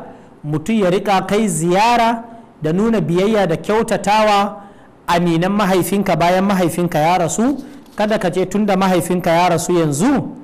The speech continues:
shi kenan ka rabu da duk wani wanda da kake tare da shi. "Wa sa'ala rajulun annabiyya sallallahu alaihi wa sallam fa qala, 'Ya Rasulallah, hal baqiya li, hal baqiya min birri abawayya shay'un ba'da mautihima abarruhuma?'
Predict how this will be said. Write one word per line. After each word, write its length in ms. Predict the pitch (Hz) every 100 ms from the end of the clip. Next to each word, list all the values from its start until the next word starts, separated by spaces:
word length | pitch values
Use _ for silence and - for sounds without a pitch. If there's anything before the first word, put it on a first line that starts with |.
| - - -
shi 220 | - 190
kenan 320 | 190 160 170
ka 240 | 170 185 190
rabu 220 | 160 170
da 100 | 165
duk 300 | 139 185 185 - - - -
wani 260 | 139 180 185
wanda 320 | 185 196 165
da 200 | 170 165
kake 320 | 170 165 151
tare 340 | - 135 135 151
da 120 | 131
shi. 220 | - 127 - - 170
"Wa 120 | 214
sa'ala 400 | 285 339 302 262
rajulun 680 | 269 269 269 269 262 262 -
annabiyya 540 | 202 208 208 185 254 226
sallallahu 580 | 214 208 196 226 208 202
alaihi 260 | 190 226 196
wa 60 | 185
sallam 200 | 208 202
fa 120 | 190
qala, 260 | 220 240 214
'Ya 180 | 233 220
Rasulallah, 640 | - 226 202 226 208 - - -
hal 220 | - 226 202
baqiya 500 | 202 202 240 220 202
li, 300 | 233 202 -
hal 260 | 175 233 202
baqiya 480 | 202 - 240 233
min 260 | 202 196 170
birri 340 | 190 240 220 208
abawayya 600 | 185 170 175 202 233 208
shay'un 560 | 175 226 233 214 185 139 - - -
ba'da 400 | 160 185 180 185
mautihima 880 | 202 240 240 226 180 233 220 190 170
abarruhuma?' 960 | 175 170 226 214 214 175 202 240 294